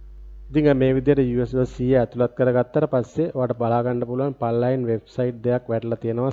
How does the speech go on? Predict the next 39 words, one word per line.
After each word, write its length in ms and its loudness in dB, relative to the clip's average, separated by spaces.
සල්ලි 360 -4
එක්ස්චේන්ජ් 460 -6
කරගන්න 340 -4
පුළුවන්. 260 -2
ඉතින් 180 0
ඊට 200 0
අමතරව 420 0
ඔයාට 280 0
පුළුවන් 320 -2
මේ 160 0
ඩබල් 400 2
එක්ස්චේන්ජ් 440 -4
කියන 140 0
තැන 280 -2
ක්ලික් 280 -4
කරලා 280 0
හොඳ 220 -4
රේට් 280 -2
එකක් 280 -2
තියෙන 280 -2
වෙබ්සයිට් 480 -4
එකක් 180 -4
තෝරගන්න. 440 -2
ඉතින් 220 -2
ඔයාට 180 0
පේනවා 200 -2
ඇති 140 -2
මෙතන 220 -2
එක්ස්චේන්ජ් 540 -4
පැටර්න් 360 -4
කියලා 240 0
වැටලා 300 -2
ඊට 100 -4
යටින් 360 -2
පෙන්වා 320 -2
දීලා 240 -4
තියෙනවා 280 -2
යූ 220 -2
එස් 180 0